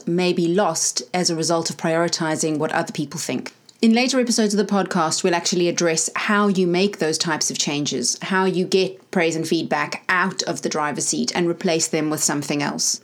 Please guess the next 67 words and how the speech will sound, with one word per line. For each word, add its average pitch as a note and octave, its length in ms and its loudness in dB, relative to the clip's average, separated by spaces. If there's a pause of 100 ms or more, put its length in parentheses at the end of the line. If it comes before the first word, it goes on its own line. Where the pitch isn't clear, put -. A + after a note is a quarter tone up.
But A3 100 2
even B3 240 4
just C4 140 0
becoming A#3 300 2
aware E3+ 580 0 (160)
of E3+ 100 -6
the F3+ 60 -2
fact F3 240 -2
that F#3+ 100 0
praise F3 300 2
or E3 80 -2
feedback E3 420 0
is E3+ 80 0
in F#3 220 2
the G3+ 60 2
driver's G3+ 340 2
seat G#3+ 200 2
for - 120 0
you A#3 280 2 (220)
will G3 80 4
be F#3+ 160 4
enough F#3+ 300 2
for G#3+ 140 0
you F#3+ 100 4
to F#3 80 2
begin F#3 400 2
the F#3 60 0
process E3+ 600 0
of - 80 -4
starting E3 280 0
to E3 100 0
think D#3+ 180 0
about D#3 220 0
whether D3+ 160 -2
you D3+ 100 -2
want D#3 120 0
to D3+ 40 0
make D3 160 -2
that D3 160 -4
change C#3+ 320 -2
and D3+ 140 -4
how D3 100 -4
you D3 160 0
might C#3 220 -2
do C3 120 -4
it. - 280 -6 (1000)
The A#3 100 4
next D4 200 0
lesson E4 260 0
was B3 140 0
one G#3+ 220 2
I G3 100 0
learned F#3+ 300 2
as F3 80 0
a F3+ 60 0
corporate F#3+ 340 -2
trainer. - 400 -2 (440)
Be A#3+ 120 4
careful C#4+ 360 0
of C4+ 80 0
thinking G#3+ 400 4
other G3+ 220 2
people's G3+ 340 2
feedback F3 440 0
is E3+ 120 -2
about D#3 360 0
you. C3+ 180 -2